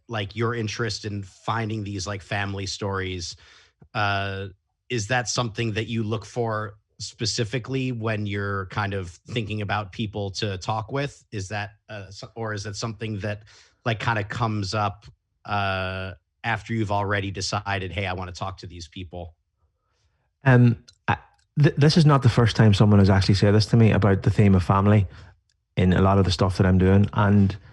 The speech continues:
Speaker 2: I've, I've had to kinda think about it. Um, th-, I think it's just a theme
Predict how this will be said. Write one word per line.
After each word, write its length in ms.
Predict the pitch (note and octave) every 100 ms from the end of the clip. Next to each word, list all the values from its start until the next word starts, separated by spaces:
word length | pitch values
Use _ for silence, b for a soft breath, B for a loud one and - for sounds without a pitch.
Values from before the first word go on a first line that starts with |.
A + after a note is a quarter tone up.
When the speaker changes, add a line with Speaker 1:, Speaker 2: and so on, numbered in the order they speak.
| b b b
Speaker 2:
I've, 140 | G#2 -
I've 140 | G#2
had 180 | - B2+
to 120 | A#2+ G2+
kinda 400 | A2+ G#2 F2+ - _ _ _ -
think 260 | - A2+ A#2+
about 260 | A#2 A2+
it. 220 | G#2 - - _ _ _
Um, 400 | F#2+ F#2+ F#2+ F#2 - B B B B B B _ _ _ B2
th-, 140 | A#2+ - _
I 120 | A#2+ B2
think 220 | D#3+ D#3+
it's 140 | -
just 340 | - B2 - -
a 60 | G#2+
theme 580 | - A#2+ A#2+ A#2+ A2